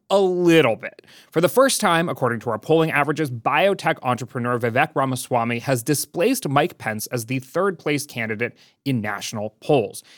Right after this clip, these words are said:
He's at about seven percent, behind Trump at fifty-one percent and DeSantis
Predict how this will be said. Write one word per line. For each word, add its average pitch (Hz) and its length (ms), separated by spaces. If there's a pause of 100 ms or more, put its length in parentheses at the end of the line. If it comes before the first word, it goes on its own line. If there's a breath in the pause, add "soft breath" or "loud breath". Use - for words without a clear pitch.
He's 131 120
at 135 140
about 123 300
seven 190 360
percent, 202 520
behind 113 320
Trump 110 280
at 117 120
fifty-one 123 440
percent 185 380
and 147 100
DeSantis 120 540